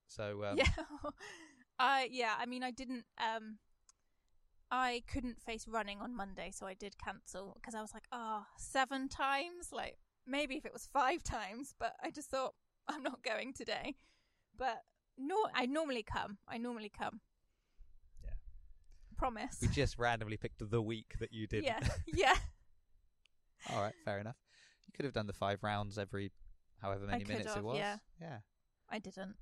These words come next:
Speaker 1: But I li-, what I like there is that you looked at it and you said, "Oh, I can't possibly run for seven rounds,"
Speaker 2: No.
Speaker 1: because I have the confidence to know that if I had gone, I'd have been doing the seven rounds.
Speaker 2: Yeah.
Speaker 1: I'd have been out
Speaker 2: Well,
Speaker 1: there every
Speaker 2: yeah,
Speaker 1: three
Speaker 2: I,
Speaker 1: minutes.
Speaker 2: I do like to try and do what's on the board.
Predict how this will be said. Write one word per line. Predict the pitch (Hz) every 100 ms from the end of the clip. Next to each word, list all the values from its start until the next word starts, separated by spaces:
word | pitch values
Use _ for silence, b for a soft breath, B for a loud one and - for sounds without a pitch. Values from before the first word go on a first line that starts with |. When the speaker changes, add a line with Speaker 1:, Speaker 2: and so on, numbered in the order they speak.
| -
Speaker 1:
But | 110
I | 113
li-, | 123 -
what | 120 123
I | 117
like | 127 110 -
there | - 85 85
is | 87
that | 87
you | 104
looked | 110
at | -
it |
and | 90
you |
said, | - - -
"Oh, | - 127
I | -
can't | 131 117
possibly | 120 - 110
run | 107
for | 101
seven | 95 107 101 95
rounds," | 98 90 92 165
Speaker 2:
No. |
Speaker 1:
because | 269 156
I | 107
have | 113 107
the |
confidence | 107 147 139 - 107 -
to | 107
know | 98
that | 98
if | 113
I | 131
had | 143 135
gone, | - 87 87 95 _ _ _ _ 494
I'd |
have | -
been | 113 98
doing | 95 90
the |
seven | - 95 87
rounds. | 85 87 233
Speaker 2:
Yeah. | 226
Speaker 1:
I'd | -
have | 226
been | -
out | 285
Speaker 2:
Well, | 302 285
Speaker 1:
there |
every | 285 269
Speaker 2:
yeah, | 262 240
Speaker 1:
three | -
Speaker 2:
I, | 247
Speaker 1:
minutes. | 247 262
Speaker 2:
I | 254
do | 240 277
like | 262 226
to | -
try | - 247
and | 233 220
do | 226 226 214 214 _ _ _ _ _ _ _ _ _ _ _ -
what's | 233 - -
on | 214 196
the | 196
board. | 202 170 170